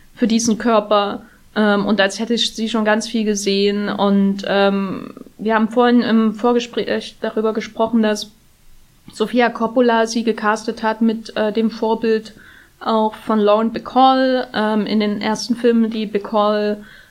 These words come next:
ähm, mit Humphrey Bogart, der auch wesentlich älter war als sie, gedreht hat und dass da diese Dynamik zwischen den beiden auch so ein bisschen bei Lost in Translation hineingespielt hat. Und das, was ich immer, woran ich immer denke bei diesem Film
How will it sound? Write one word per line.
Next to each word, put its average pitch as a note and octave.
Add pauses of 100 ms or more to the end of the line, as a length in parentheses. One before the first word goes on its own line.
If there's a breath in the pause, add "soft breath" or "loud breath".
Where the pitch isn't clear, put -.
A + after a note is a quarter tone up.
(240 loud breath)
ähm, G#3
mit G3+
Humphrey A3+
Bogart, B3
der G3+
auch -
wesentlich A3+
älter A#3
war A3+
als G#3+
sie, A#3 (400 loud breath)
gedreht A#3+
hat A3+
und G3+
dass G#3
da G#3+
diese A3
Dynamik A3
zwischen G#3+
den G#3+
beiden G#3
auch G3+
so G3+
ein G#3+
bisschen G#3+
bei G#3
Lost G3+
in G3+
Translation G#3
hineingespielt A#3+
hat. A#3 (120)
Und A3
das, A3+
was B3+
ich -
immer, D4
woran B3
ich A#3+
immer C4
denke C4
bei C4
diesem B3
Film C4+